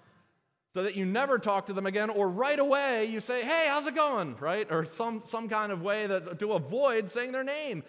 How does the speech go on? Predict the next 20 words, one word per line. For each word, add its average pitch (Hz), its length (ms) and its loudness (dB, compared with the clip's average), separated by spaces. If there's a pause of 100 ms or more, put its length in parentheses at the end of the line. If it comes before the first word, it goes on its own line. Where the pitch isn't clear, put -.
(120)
And 196 240 -2
God 247 500 2 (260)
gave 233 400 0
them 175 380 -2 (320)
a 170 120 2
name. 139 500 0 (1040)
And 247 180 0
so 294 160 2
when 262 240 2
Jesus, 208 960 -4 (720)
talking 269 540 -2
to 254 140 -2
his 233 180 0
disciples 214 540 -2 (160)
and 185 200 -2
teaching 254 540 -8
them 214 160 -2
how 208 300 -2
to 208 160 -4
pray, 208 840 0